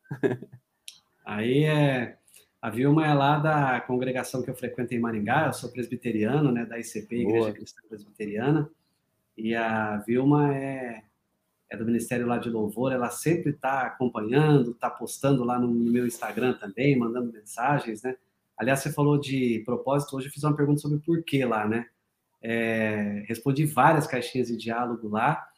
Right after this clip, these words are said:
Speaker 2: vou responder mais agora à noite, né? E eu tava falando exatamente isso, né? Qual é o seu porquê, né? Vai liderar? Qual é o seu porquê pra liderar? Né? Ah, vai vender? Qual é o seu porquê pra vender? <laughs>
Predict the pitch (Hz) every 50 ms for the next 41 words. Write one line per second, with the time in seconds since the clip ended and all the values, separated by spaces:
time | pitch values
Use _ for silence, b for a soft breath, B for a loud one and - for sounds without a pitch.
0 | _ _ _ - 110 107 - 131 117 117 107 110 120 139 135 135 120 120 120 117
1 | 107 104 104 123 147 151 147 - 110 120 - 196 - _ _ _ _ _ _ _
2 | _ - 113 113 117 113 113 110 107 110 120 123 123 - 127 127 135 120 135 139
3 | - 143 147 160 156 147 135 - - 123 127 127 - 151 165 160 160 165 160 160
4 | - 170 165 160 - 127 117 117 110 151 160 165 156 139 135 135 160 185 170 175
5 | 220 247 254 240 226 208 214 185 160 - 151 147 135 131 127 117 117 - - -
6 | - _ _ _ _ _ _ _ _ _ _ - 113 123 139 143 143 - - _
7 | _ _ _ 147 151 175 214 208 190 180 151 135 175 208 220 185 - 233 262 294
8 | 294 - 262 - - 208 208 185 170 160 165 151 156 151 143 127 117 117 107 104
9 | - -